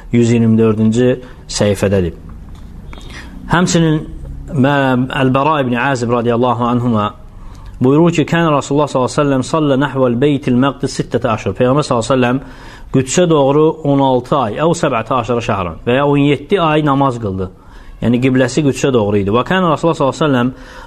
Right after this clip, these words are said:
yuhibbu ən yuvəccih iləl Kəbə." Və Peyğəmbər sallallahu aleyhi ve sellem Kəbəyə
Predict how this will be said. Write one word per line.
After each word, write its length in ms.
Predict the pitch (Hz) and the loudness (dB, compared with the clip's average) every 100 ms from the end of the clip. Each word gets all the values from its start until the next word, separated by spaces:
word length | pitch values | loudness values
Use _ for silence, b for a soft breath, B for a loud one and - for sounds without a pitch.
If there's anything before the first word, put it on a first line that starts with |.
| B | B
yuhibbu 440 | 143 165 190 165 | 2 2 2 0
ən 140 | 156 156 | 2 2
yuvəccih 400 | 143 165 165 143 139 | 4 2 2 -2 0
iləl 180 | 131 113 131 | 0 0 -2
Kəbə." 260 | 107 90 101 | -4 -4 -2
Və 60 | 143 | -2
Peyğəmbər 380 | 156 139 139 160 | 0 0 2 0
sallallahu 540 | 143 131 127 123 143 127 | 0 0 2 2 2 2
aleyhi 280 | 131 127 | 0 0
ve 60 | 120 | 0
sellem 400 | - 147 151 156 - B B B B B - 185 - | 0 2 2 0 -4 B B B B B -16 -10 -4
Kəbəyə 400 | 156 151 147 170 | -2 0 2 2